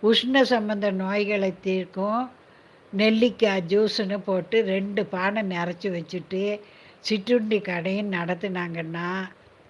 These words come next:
நல்ல வியாபாரம் ஆகும். அந்த பானை மேலே எழுதிடணும், "நுரையீரல் வியாதி தீர்க்கும் முள்ளங்கி ஜூஸ், உஷ்ண வியாதிகளை தீர்க்கும் நெல்லிக்காய்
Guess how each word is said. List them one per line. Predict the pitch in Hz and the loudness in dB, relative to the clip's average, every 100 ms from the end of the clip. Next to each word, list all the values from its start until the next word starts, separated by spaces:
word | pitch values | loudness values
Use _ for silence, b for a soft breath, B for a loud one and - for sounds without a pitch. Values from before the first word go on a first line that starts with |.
| - | -8
நல்ல | 180 185 196 196 190 226 | -2 2 2 0 2 2
வியாபாரம் | 214 170 151 156 147 | 2 0 -2 -8 -12
ஆகும். | 139 123 - - _ _ _ _ _ _ _ - _ _ - - B B B | -14 -18 -20 -20 _ _ _ _ _ _ _ -20 _ _ -20 -20 B B B
அந்த | 208 208 | 2 2
பானை | - 202 214 226 240 | 4 4 6 4 2
மேலே | 226 202 202 208 220 226 196 | 0 0 0 2 2 4 4
எழுதிடணும், | 185 190 180 170 139 131 - - _ _ b b b 190 | 2 2 0 -2 -4 -14 -20 -20 _ _ b b b -4
"நுரையீரல் | 208 220 226 220 214 208 202 | 0 4 4 4 4 4 0
வியாதி | 185 185 185 180 202 196 | 0 0 0 -2 -4 -2
தீர்க்கும் | 190 175 156 - 202 262 285 B B 180 | 0 0 -2 -6 -4 -4 -8 B B -4
முள்ளங்கி | 196 202 190 180 170 165 143 | 0 2 2 0 -4 -8 -6
ஜூஸ், | 165 180 165 - - - _ _ _ - _ _ _ _ B B B B | -4 -2 -2 -6 -10 -12 _ _ _ -20 _ _ _ _ B B B B
உஷ்ண | 208 226 - 254 254 | 2 2 2 2 4
வியாதிகளை | 220 202 202 208 202 202 196 - | 4 2 2 0 0 0 -2 0
தீர்க்கும் | 196 180 180 202 240 269 196 | 0 0 -2 -6 -6 -4 -2
நெல்லிக்காய் | 202 208 202 208 180 170 | -2 0 -2 -2 -6 -6